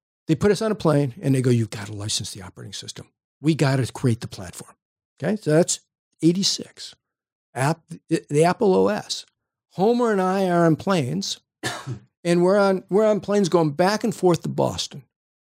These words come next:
And we're dealing with what is then the biggest,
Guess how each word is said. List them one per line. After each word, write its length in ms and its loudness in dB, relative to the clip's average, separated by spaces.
And 100 -12
we're 60 -4
dealing 600 2
with 400 2
what 220 0
is 220 4
then 460 2
the 560 0
biggest, 680 0